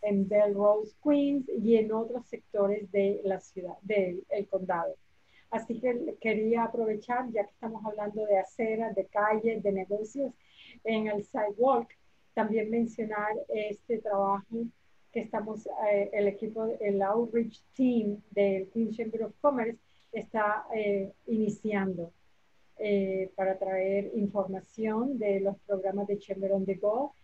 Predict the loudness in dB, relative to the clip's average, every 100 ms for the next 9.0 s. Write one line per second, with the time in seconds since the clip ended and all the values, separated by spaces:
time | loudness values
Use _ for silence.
0 | -16 -6 -4 -2 -2 0 0 0 -2 -2
1 | 0 -2 -4 -4 -2 -2 -6 -14 _ _
2 | _ _ -6 0 2 4 4 4 2 0
3 | 0 -2 -4 -6 -2 0 0 -2 0 0
4 | 0 -4 -16 -4 -2 -2 -4 -2 -2 -4
5 | -6 -4 -6 -6 -16 _ _ _ _ _
6 | _ _ _ _ -20 _ _ 4 6 6
7 | 4 2 4 4 2 0 2 4 2 0
8 | -2 2 2 0 0 2 2 2 -2